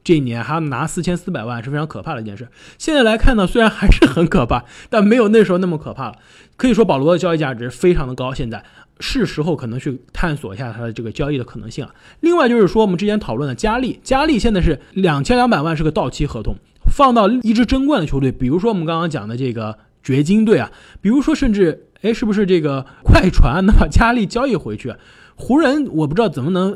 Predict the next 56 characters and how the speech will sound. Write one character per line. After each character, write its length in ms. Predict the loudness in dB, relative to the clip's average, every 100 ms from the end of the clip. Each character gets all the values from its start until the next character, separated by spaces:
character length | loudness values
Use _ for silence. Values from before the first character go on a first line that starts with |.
| -4
他 180 | -2 0
的 80 | 0
这 100 | 0
个 80 | -2
薪 220 | -2 0
金 100 | 0
能 80 | -2
不 40 |
能 100 | -4
匹 160 | -6 -4
配 100 | -2
啊， 60 |
但 80 | -2
是 120 | -2
其 60 | -2
实 120 | 0
湖 180 | 0 0
人 140 | 0
也 140 | -2 -4
需 160 | -2
要 80 | -2
加 200 | -2 -4
利 120 | -4
这 100 | -6
样 100 | -10
一 40 | -12
个 120 | -12 -6
完 160 | -2
美 140 | -2 -2
的 80 |
这 80 | -4
样 80 | -6
一 20 |
个 80 | -4
射 240 | -2 -2
手 160 | -4 -8
的 100 | -10
角 180 | -10 -10
色， 180 | -10 -12 -14 -20 -6
所 140 | 0
以 20 | 2
说 100 | 2
加 260 | 2 2
利 100 | 2
今 120 | 0
年 120 | 0 0
夏 160 | 0
天 160 | 0 -2
基 100 | -4
本 100 | -6
上 80 | -6
是 60 |
不 180 | -8 -2
会 160 | 0 0
回 400 | -2 -8 -10 -4
到 300 | -4 -4